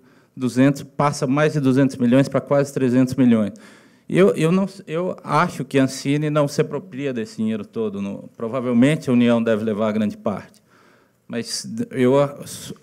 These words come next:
chutaria que o setor deve pagar pelo menos um bilhão de Condecine todo ano. Então, deixando,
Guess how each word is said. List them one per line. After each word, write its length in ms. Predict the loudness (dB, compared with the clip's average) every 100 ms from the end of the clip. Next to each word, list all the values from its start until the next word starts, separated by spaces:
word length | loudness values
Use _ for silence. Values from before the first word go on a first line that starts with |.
| _
chutaria 760 | -6 -4 0 2 2 2 0
que 120 | 0 -4
o 60 |
setor 600 | -4 -2 -2 0 0 0
deve 260 | 0 -2 -2
pagar 300 | 0 2 4
pelo 180 | 4 4
menos 240 | 4 2
um 160 | -2 -2
bilhão 420 | 2 6 6 6
de 100 | 2
Condecine 600 | 2 0 0 -4 -10 -10
todo 320 | -10 -14 -14
ano. 180 | -16 -18 _ _ _ _ _ _ _ _ _ _ _ _ _ _ _ _ _ _ _ _ _ _ _ _ _ _ _ _
Então, 440 | -6 2 2 2 -2 -20 _ _ _ _
deixando, 960 | -6 -4 -2 2 4 6 4 2 -4